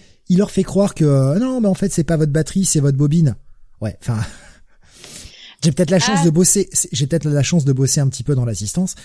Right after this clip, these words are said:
Speaker 1: Si c'était vraiment la bobine d'allumage, euh, ça ferait pas juste un clic. Quand ça fait juste
Speaker 2: Ah,
Speaker 1: un
Speaker 2: moi
Speaker 1: clic, c'est que ta batterie, elle est ned-, elle est dead, hein.
Speaker 2: Moi, j'ai compris qu'il avait traficoté la voiture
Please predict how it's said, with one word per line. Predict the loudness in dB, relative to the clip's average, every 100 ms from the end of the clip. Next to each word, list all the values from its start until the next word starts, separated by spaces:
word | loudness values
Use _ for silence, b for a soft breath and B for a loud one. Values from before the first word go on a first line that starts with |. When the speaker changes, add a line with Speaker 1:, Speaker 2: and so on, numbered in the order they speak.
| B B
Speaker 1:
Si | -8 -6
c'était | -2
vraiment | 0 2
la | 2
bobine | 0 0 0
d'allumage, | 0 0 0 -2 -4 -6
euh, | -4 -4 -4 -8 -10 -6
ça | -2
ferait | -2
pas | 0
juste | 0 0
un | -2
clic. | -2 -6 -8 -20 _ -20 _ -8
Quand | -4
ça | -2 0
fait | 0
juste | 0
Speaker 2:
Ah, | -2
Speaker 1:
un |
Speaker 2:
moi | -2
Speaker 1:
clic, | -2
c'est | -2
que | -2
ta | -2
batterie, | -2 -2
elle | 0
est | 0
ned-, | -2 -6 -16 _
elle | -4
est | -2
dead, | -2 -6
hein. | -10 _ _ _ _ _ _ _ -14
Speaker 2:
Moi, | -10 -8
j'ai | -6 -8
compris | -8 -8 -8 -10 -8 -6 -6 _ _ _ _ _ -10
qu'il | -4 -2
avait | 0 -2
traficoté | -2 -6 -2 -4 -2 -6 -4 -2
la | -2
voiture | -2 -4 -4 -2 0